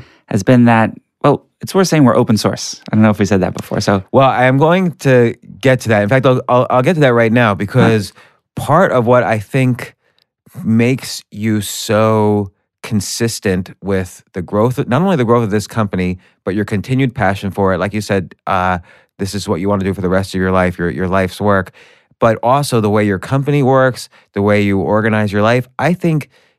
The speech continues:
Speaker 2: you live, you have this, just from judging from your, your writings and other interviews and speeches I've seen, you live this very open source life. Like, the, the ideas behind open source, the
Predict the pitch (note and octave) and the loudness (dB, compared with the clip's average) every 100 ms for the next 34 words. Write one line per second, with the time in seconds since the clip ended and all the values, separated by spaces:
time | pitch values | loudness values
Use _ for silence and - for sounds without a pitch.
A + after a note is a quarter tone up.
0 | - G2 C3 D#3 C#3 B2+ B2 A#2+ A2 - | -14 -2 2 2 2 2 2 2 -2 -8
1 | _ - C#3+ E3+ C3 C3+ - - _ _ | _ -4 0 0 0 -2 -4 -12 _ _
2 | _ _ - D#3 - - E3 C3+ B2+ A#2 | _ _ -8 -8 -6 -4 -2 0 0 -2
3 | A#2+ A#2 G#2+ G2+ F#2+ E2+ F#2 F#2+ G#2 A#2+ | -2 0 0 0 -2 -2 -2 0 0 0
4 | A#2+ F#2+ G2+ G#2+ E2+ A2+ G#2+ A2 G2 F#2+ | 0 -2 -2 0 -2 -2 -2 -2 -4 -6
5 | - G#2+ A2 G#2+ G2 - A2 G#2 G2 _ | -6 -6 -4 -6 -6 -4 -4 -4 -6 _
6 | _ _ _ _ A2 D3+ D#3 D#3+ C3 G#2 | _ _ _ _ -4 -2 0 0 -2 -2
7 | A#2+ B2 - - A#2 B2 A2 - G#2+ G#2+ | 0 0 -2 -2 -2 -2 -2 0 0 0
8 | - G2+ G2 G#2 E2+ - - G#2 - A2+ | -2 -4 0 0 0 -6 -6 -4 -2 -2
9 | F#2+ A2 G#2+ A#2 F2+ C3+ E3 C3+ G#2+ - | 0 0 0 -2 -2 0 0 -2 -4 -2
10 | A2 A#2+ F#2+ C3 C3 B2 C3 C3 B2+ G#2 | 0 0 0 -2 -2 -2 0 0 0 -4